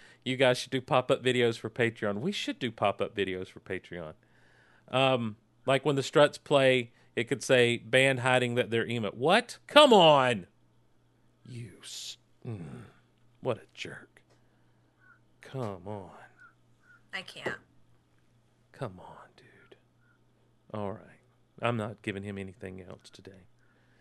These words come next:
Speaker 1: You have, you have lost your privileges, sir.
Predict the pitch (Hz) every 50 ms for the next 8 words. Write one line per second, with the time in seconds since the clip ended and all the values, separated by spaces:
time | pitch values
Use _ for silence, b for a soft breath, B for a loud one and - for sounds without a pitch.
0 | _ _ _ _ _ _ _ 127 135 131 123 110 92 - - 127 135 127 113 107
1 | 107 107 123 131 139 135 - - 139 131 131 - 131 113 101 104 101 90 - 98
2 | - - - 104 101 101 101